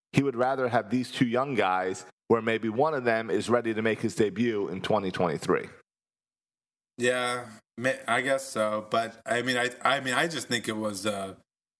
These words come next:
Speaker 2: a miscalculation. I think he wants Zach Pop. I mean, the other guy that we lost was Gray Fenter, who I think everybody was just surprised that Gray Fenter was taken and,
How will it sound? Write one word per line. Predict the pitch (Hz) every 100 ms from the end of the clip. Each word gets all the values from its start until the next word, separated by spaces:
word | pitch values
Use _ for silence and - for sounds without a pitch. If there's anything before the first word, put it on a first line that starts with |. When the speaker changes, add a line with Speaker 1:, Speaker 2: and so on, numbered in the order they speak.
| _ _ _
Speaker 2:
a | 107
miscalculation. | 107 123 - 113 107 101 107 113 - 104
I |
think | 113 107
he | 104
wants | 107 110
Zach | - 92 -
Pop. | 98 87 -
I | 127
mean, | 147 139
the | 123 180
other | 220
guy | 151 131
that | 123 120
we | 123
lost | 120 120 120
was | 104
Gray | - 120 120
Fenter, | - 127 135 - 110 98 98 _ _ _ _ _ _ _ 131
who |
I | 123
think | 143 131
everybody | 120 127 117 113
was | 110 101
just | 113
surprised | - 107 - 117 113 107 -
that | 104
Gray | 113 107
Fenter | - 110 - 104
was | 101
taken | - 120 113 101 95 - _ _ _
and, | - 113 107